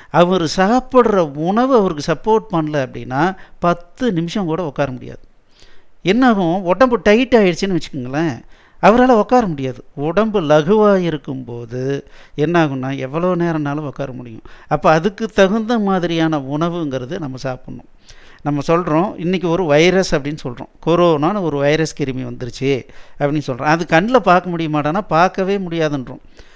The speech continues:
கண்ணுல பார்க்க முடியாத ஒரு, ஒரு உயிரி, ஒரு வைரஸ் அப்படிங்கிறது நம்ம உடல்ல எவ்வளவு பிரச்சனையை கொடுக்கும்போது, நம்ம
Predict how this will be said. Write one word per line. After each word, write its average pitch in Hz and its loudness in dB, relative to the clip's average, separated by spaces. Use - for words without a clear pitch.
கண்ணுல 175 0
பார்க்க 156 2
முடியாத 185 4
ஒரு, 170 -2
ஒரு 135 -6
உயிரி, 156 -2
ஒரு 143 0
வைரஸ் 175 2
அப்படிங்கிறது 147 -2
நம்ம 143 -2
உடல்ல 175 -2
எவ்வளவு 165 -2
பிரச்சனையை 160 -4
கொடுக்கும்போது, 127 -6
நம்ம 151 -2